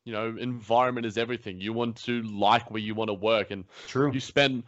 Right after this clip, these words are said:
Speaker 1: when, I mean, obviously when you're an N B A player, you don't really spend that much time in the home city. Um, you're, you're in the plane, you know, for, for half of the, half of the season anyway.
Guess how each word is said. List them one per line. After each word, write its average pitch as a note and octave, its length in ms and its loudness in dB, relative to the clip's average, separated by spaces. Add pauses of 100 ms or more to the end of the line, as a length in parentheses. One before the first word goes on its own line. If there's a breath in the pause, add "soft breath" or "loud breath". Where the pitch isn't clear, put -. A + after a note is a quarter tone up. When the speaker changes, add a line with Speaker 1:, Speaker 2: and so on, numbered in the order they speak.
(140 soft breath)
Speaker 1:
when, D#3 420 4
I C#3 140 4
mean, C#3+ 280 0
obviously B2+ 380 -4
when A2+ 160 -4
you're G#2+ 80 0
an G#2+ 60 0
N G#2+ 120 0
B G2 140 -2
A G2 160 2
player, F#2+ 480 2
you F#2+ 100 -8
don't G2 140 -2
really G2 180 -6
spend F#2 440 -2
that G#2 160 4
much G#2 240 -6
time G#2+ 200 2
in G#2+ 80 -2
the G#2 100 0
home G#2 200 -2
city. A#2 420 -6 (120)
Um, G2 560 2 (320 loud breath)
you're, F#2+ 120 -2
you're F#2 260 -2
in G2 60 -4
the F#2+ 80 -4
plane, G2+ 560 2
you G2+ 120 -10
know, F#2+ 80 -4
for, F#2+ 300 -2
for F2+ 180 -2
half G2 320 2
of F2+ 100 -14
the, G2+ 240 2 (320 loud breath)
half A#2+ 220 4
of A#2+ 40 -12
the A#2+ 60 -4
season A2+ 400 -2
anyway. C3 460 2